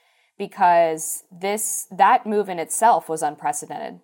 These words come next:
There have been numerous times throughout history where American presidents took items or documents from the White House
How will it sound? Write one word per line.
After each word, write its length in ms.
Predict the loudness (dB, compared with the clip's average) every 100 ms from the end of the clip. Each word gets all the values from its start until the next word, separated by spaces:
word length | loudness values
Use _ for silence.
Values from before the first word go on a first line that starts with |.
| _ _
There 300 | -6 -2 -2
have 540 | 0 0 0 -4 -18 -10
been 480 | -8 -6 -10 -12
numerous 480 | -8 -6 -4 -4 -6
times 420 | -6 -4 -4 -6
throughout 320 | -10 -6 -6 -6
history 400 | -12 -8 -6 -4
where 200 | -4 -4
American 460 | -4 -6 -6 -14
presidents 720 | -8 -6 -6 -10 -12 -14 -20 _ _ _ -8
took 280 | -6 -6 -2
items 400 | 0 0 -4 -6
or 80 | -2
documents 540 | -2 -2 -8 -12 -12
from 180 | -14 -10
the 60 |
White 240 | -6 -6 -6
House 320 | -10 -10